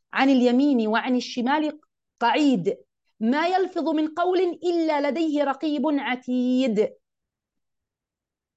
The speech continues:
أنت معك ملائكة ما تفارقك، عن اليمين وعن الشمال قعيد، ما يلفظ من قول إلا لديه رقيب، رقيب عتيد.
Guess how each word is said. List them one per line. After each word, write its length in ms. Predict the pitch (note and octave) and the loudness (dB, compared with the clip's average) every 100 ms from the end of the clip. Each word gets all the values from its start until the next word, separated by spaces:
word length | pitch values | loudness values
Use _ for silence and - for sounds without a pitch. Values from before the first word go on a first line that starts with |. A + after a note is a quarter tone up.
| - | -2
أنت 220 | B3+ B3+ | -2 -2
معك 420 | A3 G#3 D#4+ - | -4 -4 -4 -4
ملائكة 500 | G#3+ G3+ C4 G3+ G3+ | -4 0 0 -2 -6
ما 140 | F#3+ C#4 | -4 -4
تفارقك، 640 | C4 - B3+ B3 F#3+ F3+ _ _ _ _ _ _ - | -4 0 0 0 -6 -10 _ _ _ _ _ _ -8
عن 240 | F#3+ C#4+ | -2 2
اليمين 580 | D#4+ B3+ A#3+ B3 D4 B3+ | 2 2 0 0 0 0
وعن 300 | A#3 A#3 C#4+ | -2 -2 -2
الشمال 640 | C#4 - B3 C4+ C#4+ D#4+ G4 _ _ | -2 -4 -2 0 0 -2 -4 _ _
قعيد، 600 | B3+ C4+ G4+ G#4 A#3+ F3+ - _ _ _ _ _ | -2 2 4 4 2 -4 -12 _ _ _ _ _
ما 340 | A#3 B3+ C4 | -2 -2 -2
يلفظ 520 | B3 C#4 D4+ D4 B3 A#3+ | -2 -2 -2 -6 -6 -4
من 240 | A#3 A#3 | -4 -6
قول 340 | - C#4 B3+ | -2 -2 0
إلا 640 | A#3+ A#3 C#4+ C#4 B3 A3+ A3+ | -2 -4 -4 -4 -2 -2 -2
لديه 300 | C4 A#3+ A3+ | -4 -4 -4
رقيب، 460 | A3+ C4 G#3+ A3+ - - | -4 -6 -6 -8 -8 -2
رقيب 360 | A3+ D4 C#4+ C#4 | 2 4 4 4
عتيد. 840 | E4 A#3 A#3 A#3+ B3+ B3+ A3 | 2 0 -4 -4 0 2 2